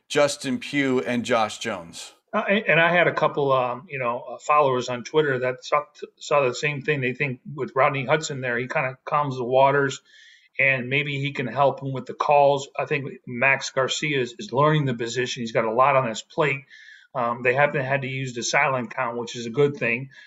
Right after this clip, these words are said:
Speaker 2: Uh, they won't use the silent count at home. So, and again, I do think you can hide a guy a little bit, uh, but I, I think it's a fair, uh, the word leakage is perfect,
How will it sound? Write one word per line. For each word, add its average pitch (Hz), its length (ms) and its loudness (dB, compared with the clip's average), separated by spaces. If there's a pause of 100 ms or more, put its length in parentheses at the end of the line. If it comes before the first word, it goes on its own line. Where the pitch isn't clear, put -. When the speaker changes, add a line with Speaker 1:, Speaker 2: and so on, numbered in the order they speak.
(160)
Speaker 2:
Uh, 117 140 -4
they 117 100 -2
won't 143 220 0
use 131 180 -4
the 120 80 -8
silent 120 360 0
count 120 200 0
at 117 80 -6
home. 143 360 0 (380)
So, 135 440 2 (760)
and 151 140 -2
again, 151 200 2
I 139 60 4
do 151 180 2
think 151 300 -4
you 147 100 -8
can 135 120 -4
hide 143 260 0
a 135 40 -2
guy 131 180 4
a 123 80 0
little 143 280 -4
bit, 123 340 -2 (120)
uh, 120 300 -10 (120)
but - 220 0
I, 139 180 -2 (340)
I 165 140 -4
think 160 200 -2
it's - 120 -4
a 139 60 -4
fair, 139 540 4 (160)
uh, - 520 -12
the 143 80 -6
word 147 280 4
leakage 147 400 -2
is 120 120 -8
perfect, 135 460 -2